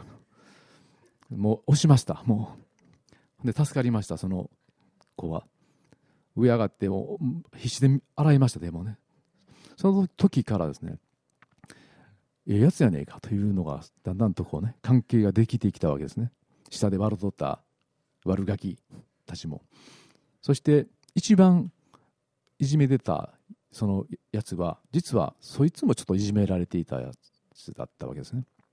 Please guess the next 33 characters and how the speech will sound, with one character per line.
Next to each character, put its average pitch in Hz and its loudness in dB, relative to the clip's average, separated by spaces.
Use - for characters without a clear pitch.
で 143 4
す - 0
か 117 4
ら、 110 2
だ 131 2
ん 135 2
だ 147 4
ん 123 2
と、 113 4
ぶ-、 - -4
僕 113 0
の 113 2
こ 147 2
と 101 0
を - 0
避 - -4
け 113 6
出 170 10
し - -6
た 78 -10
ん 67 -10
で 67 -14
す - -20
ね。 131 -12
な 107 2
ん - 4
で 160 2
か 127 4
い - 2
う 87 -2
と、 101 2
犬 165 4
の 143 2